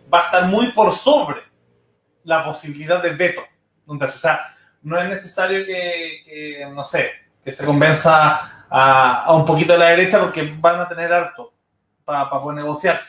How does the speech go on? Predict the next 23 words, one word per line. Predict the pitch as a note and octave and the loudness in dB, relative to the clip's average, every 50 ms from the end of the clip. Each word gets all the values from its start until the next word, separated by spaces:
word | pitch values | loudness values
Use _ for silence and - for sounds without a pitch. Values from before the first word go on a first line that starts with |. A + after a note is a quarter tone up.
| _ _ _ _ | _ _ _ _
Pero | - G#3 A3 G#3 A#3 A#3 A#3+ A#3+ A#3+ - _ _ _ _ _ _ _ | -4 -2 0 2 4 2 2 2 -2 -8 _ _ _ _ _ _ _
probablemente | - F#3 F#3+ F#3+ G3 G3 G3 G3 F#3+ G3 G3+ G3+ G3 G3 G3 G3 G3 G3 G3 | -4 -2 0 0 0 0 -2 -2 -4 -4 -4 -6 -6 -8 -8 -6 -4 -4 0
la | F#3 F3 | 0 0
bisagra | E3+ E3 D#3+ - - - F3+ F3+ F#3+ F#3+ F#3 F#3+ G3 G3 G3 G3+ G3 G3 | 0 0 -4 -6 0 2 2 4 4 2 2 2 2 4 4 4 4 4
y | F#3+ | 2
los | F3+ F3 E3+ | 0 -2 -6
que | - - | -4 -4
van | D#3+ E3 E3 E3+ | -2 -2 0 0
a | F3 E3+ | 0 0
poner | E3 E3 E3 E3 E3+ F3 F#3 F3+ - _ _ _ _ _ - | 0 0 0 2 2 2 0 -2 -10 _ _ _ _ _ -12
el | D#3 D#3 D3 - | -12 -12 -10 -6
punto | - F#3 F#3+ F#3 F#3+ F#3 | -6 -6 -6 -4 -4 -4
sobre | F#3 - F3+ F3+ E3+ | 0 2 2 2 4
la | E3 D#3+ E3 | 2 2 2
I | E3+ | 2
desde | F3+ F3+ F3 D#3+ E3 D#3+ | 2 2 2 2 2 2
dónde | D#3+ F3 G3 G3+ G#3 G#3 G3+ G3 | 2 2 2 2 -2 0 0 2
parten | F#3+ F#3 G3 G3 G3 F#3+ - - F#3+ F#3 F#3 F#3+ F#3+ F#3+ | 4 4 2 2 0 -4 -8 -6 -6 -4 -4 -4 -4 -6
a | F3+ | -6
extenderse | F3+ - - E3+ E3+ F3+ F3 F3+ F#3 | -6 -8 -10 -4 -2 -2 -2 0 0
los | F3+ F3+ F3+ F3 | 2 2 2 2
dos | F3+ F3+ F#3 | 0 -2 -2
tercios | - F#3 F#3 F3+ - - G3 F#3+ F#3 - - _ | -4 -4 -4 -4 -6 -4 -4 -4 -4 -4 -10 _